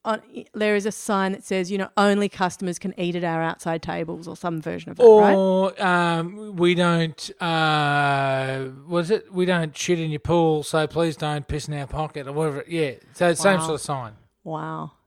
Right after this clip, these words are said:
Speaker 1: Really
Speaker 2: Is
Speaker 1: not
Speaker 2: that
Speaker 1: the same sort of sign.
Speaker 2: Is that right?
Speaker 1: <laughs> And thanks for disturbing
Speaker 2: No, we,
Speaker 1: that
Speaker 2: we
Speaker 1: G
Speaker 2: don't
Speaker 1: rating
Speaker 2: swim in the
Speaker 1: we've got.
Speaker 2: toilet, so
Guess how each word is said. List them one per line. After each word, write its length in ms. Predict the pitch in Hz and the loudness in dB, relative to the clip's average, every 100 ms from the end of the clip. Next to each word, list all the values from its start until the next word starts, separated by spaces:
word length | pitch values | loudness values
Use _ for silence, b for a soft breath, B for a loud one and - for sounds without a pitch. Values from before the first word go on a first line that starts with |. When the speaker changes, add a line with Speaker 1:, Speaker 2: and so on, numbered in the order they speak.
| _ _ - | _ _ -4
Speaker 1:
Really 300 | 214 214 214 | 4 6 6
Speaker 2:
Is 60 | |
Speaker 1:
not 60 | 202 | 6
Speaker 2:
that 60 | 190 | 2
Speaker 1:
the 40 | |
same 200 | - 170 | -2 -2
sort 180 | - 175 | -2 -4
of 80 | 180 | -4
sign. 260 | 170 175 | -6 2
Speaker 2:
Is 220 | 277 175 143 | 4 4 0
that 120 | 175 | -6
right? 220 | - 262 | 0 2
Speaker 1:
<laughs> 40 | |
And 180 | 233 202 | 4 4
thanks 240 | 220 214 208 | 4 2 2
for 300 | 247 220 190 B B | 4 4 4 B B
disturbing 600 | - 220 - 196 190 180 | -2 0 4 6 6 4
Speaker 2:
No, 80 | 185 | 2
we, 0 | |
Speaker 1:
that 20 | 190 | 4
Speaker 2:
we 60 | |
Speaker 1:
G 60 | 294 | 4
Speaker 2:
don't 140 | - | 6
Speaker 1:
rating 120 | - 180 | 4 4
Speaker 2:
swim 140 | 175 | 2
in 60 | 254 | 2
the 40 | |
Speaker 1:
we've 80 | 214 | 0
got. 100 | 170 | 2
Speaker 2:
toilet, 280 | 190 208 196 | 6 6 4
so 160 | - | 0